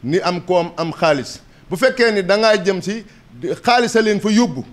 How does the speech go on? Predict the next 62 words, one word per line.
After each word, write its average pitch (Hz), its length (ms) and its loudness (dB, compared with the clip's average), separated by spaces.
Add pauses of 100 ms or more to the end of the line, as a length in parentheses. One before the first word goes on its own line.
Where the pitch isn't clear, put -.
(280)
mën 196 180 0
na 196 80 -2
noo 185 200 0
amee 165 220 -2
feneen 180 280 -2
xaalis 151 280 0
fu - 100 -14
dul 131 120 -10
foofa. 110 340 -8 (960)
Mën 135 180 -4
na, 151 160 -4
war 151 160 0
na 160 80 -2
noo 160 140 0
mën 156 140 -4
a 151 40 -2
sàmm 170 320 -2
seen 151 240 -2
ngor, 147 220 -2 (360)
war 151 140 -2
na 170 120 -2
noo 165 140 -2
mën 165 180 -4
a 156 40 0
sàmm 180 360 -2
seen 175 260 -2
juddu 165 200 -8
bu 156 100 -6
rafet 170 280 -4
boobu 156 220 0
yi, 165 140 -6 (280)
war 165 140 0
na 185 160 0
noo 185 80 -2
mën 185 160 0
a 175 60 0
sàmm 196 340 0
njàngale 185 440 0
mi 202 120 -4
ñu 220 80 -2
leen 202 180 -2
jàngale, 170 240 -2
war 180 160 -2
na 190 80 -4
noo 185 180 0
bàyyi 214 320 0
xel 190 220 -2
bokk 170 280 -6
yi 170 100 -6
nu 185 100 -6
bokkal 156 320 -6
Cheikh 156 140 -6
Ibra 139 100 -4
Fall 135 200 -2
nga 139 100 -8
xam 143 180 -4
ne 147 60 -6
ñëpp 196 320 -2
daw 160 160 4
nañ 139 160 -2
wuti 120 180 -6
ko. - 140 -20